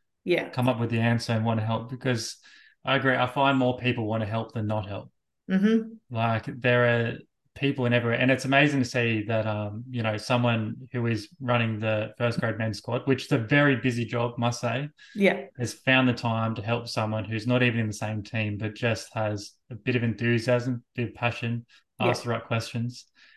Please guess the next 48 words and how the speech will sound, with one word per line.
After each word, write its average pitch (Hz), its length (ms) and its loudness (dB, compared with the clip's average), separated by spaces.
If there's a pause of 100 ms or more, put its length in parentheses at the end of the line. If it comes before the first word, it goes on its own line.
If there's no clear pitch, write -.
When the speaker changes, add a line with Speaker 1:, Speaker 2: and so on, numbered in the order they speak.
(240)
Speaker 2:
and 117 220 0
then, 113 460 0 (640)
you 123 160 2
know, 117 180 2
just 120 240 -4
kind 120 200 2
of 113 60 0
work 120 260 2
with 117 100 0
that 127 200 0
and 110 120 -2
then 107 160 -2
continue 113 360 -2
Speaker 1:
Yeah. 107 60 -4
Speaker 2:
the - 20 -4
momentum 113 440 -2
from 110 140 -8
there. 120 220 -4
I 107 80 -6
think 120 200 -2
that's 110 320 -4
Speaker 1:
Yeah. - 120 -4
Speaker 2:
incredible. 113 580 -6 (260)
Do 147 80 2
you 151 60 8
have 160 120 6
many 165 200 2
other 165 140 2
people 151 300 -2
in 117 80 2
your, 113 200 -2
like, 147 260 -10 (240)
well, 156 220 2
I 156 40 0
was 151 120 0
gonna 170 200 -4 (140)
ask 139 240 0
because, - 540 0 (840)
yeah, 139 120 4
do 131 100 0
you 147 60 4
have 160 140 4
anyone 151 280 4
else 135 200 2
in 139 60 2
your 120 100 2
life 117 280 0
that 113 220 -2